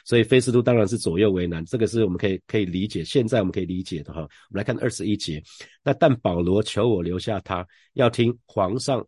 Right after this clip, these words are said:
审断，我就吩咐把他留下，等我解他到凯撒那里去哈。那保罗，当时他问了保罗，保罗就直接跟他讲说，我应该接受审判的地方是在罗马的法庭，而不是在，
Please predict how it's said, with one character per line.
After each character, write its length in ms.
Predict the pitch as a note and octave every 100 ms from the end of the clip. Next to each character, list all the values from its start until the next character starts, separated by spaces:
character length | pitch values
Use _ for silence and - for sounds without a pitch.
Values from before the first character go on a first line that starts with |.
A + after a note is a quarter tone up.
| _
审 320 | - - C#2+
断， 240 | - G#2+ E2+ -
我 100 | F2
就 120 | B2+
吩 240 | - A#2
咐 220 | A#2+ B2
把 140 | F2+ F2
他 100 | A2
留 260 | G2+ E2+
下， 240 | F2+ - F#2 - _ _
等 180 | G#2 B2+
我 280 | A2+ A2 A#2 _
解 260 | - F#2 E2
他 260 | A2 A2 -
到 200 | - A2 F#2 _ _
凯 200 | - F2
撒 260 | - A2+ -
那 200 | - G#2+
里 120 | E2+ C#2+
去 320 | - - F#2
哈。 220 | D2+ E2 C#2 - _
那 100 | B2+
保 240 | A#2 F#2+
罗， 220 | F2+ G2 A#2
当 180 | D3+
时 80 | D3
他 80 | C3
问 140 | C#3
了 60 | A#2+
保 200 | - E2+
罗， 160 | D#2+ F2+
保 180 | F2+ F2+
罗 120 | F#2+
就 80 | A#2+
直 100 | -
接 140 | G2 G2+
跟 100 | G#2
他 100 | G#2
讲 160 | F2+ D2+
说， 160 | G#2+
我 160 | G2 G2
应 180 | B2 C3
该 160 | B2
接 160 | A#2 B2
受 140 | A#2
审 260 | G2+ E2+ D#2
判 240 | A2 G2
的 100 | F2+
地 220 | F2 G#2+
方 260 | F#2 F#2+ F2+ - -
是 100 | A2+
在 140 | A2
罗 180 | G2 F#2+
马 160 | G#2+ F2
的 80 | F2
法 240 | - D#2
庭， 180 | - E2
而 140 | F#2+
不 140 | G2 G2+
是 160 | A#2
在， 280 | G2 A2+ G2